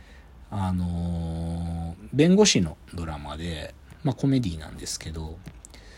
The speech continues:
なんか、アリー・マイ、まあ、恋愛コメディっていうかな。その、ぶ-、弁護士事務所のお話で、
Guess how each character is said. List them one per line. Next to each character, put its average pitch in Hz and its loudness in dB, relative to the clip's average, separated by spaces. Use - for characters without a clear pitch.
な 117 -2
ん - 0
か、 82 -4
ア 127 4
リ 226 6
ー・ 254 6
マ 247 4
イ、 247 4
ま 123 4
あ、 - -20
恋 190 6
愛 185 6
コ - 4
メ 107 6
デ 90 0
ィ 73 -6
っ - -14
て - -12
い 78 -12
う - -12
か 76 -10
な。 71 -10
そ - -4
の、 90 0
ぶ-、 110 0
弁 139 8
護 160 8
士 160 8
事 139 6
務 151 10
所 113 4
の 82 -2
お 78 -8
話 80 -4
で、 80 -8